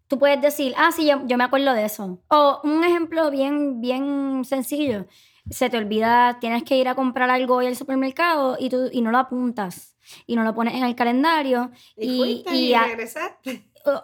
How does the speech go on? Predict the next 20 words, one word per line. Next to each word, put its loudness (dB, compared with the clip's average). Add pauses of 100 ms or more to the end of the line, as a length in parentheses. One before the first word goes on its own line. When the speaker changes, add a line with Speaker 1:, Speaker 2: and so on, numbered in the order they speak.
(120)
Speaker 1:
exactamente, 0
o -2
simplemente -2
ni 0
te -2
acordaste -2
que 0
tenías -4
que -4
Speaker 2:
Sí. -6
Speaker 1:
salir. -2
Speaker 2:
Sí, -20
sí, -20
sí. -6
Speaker 1:
Y 0
después -4
te -2
vas 2
a 4
ver, 0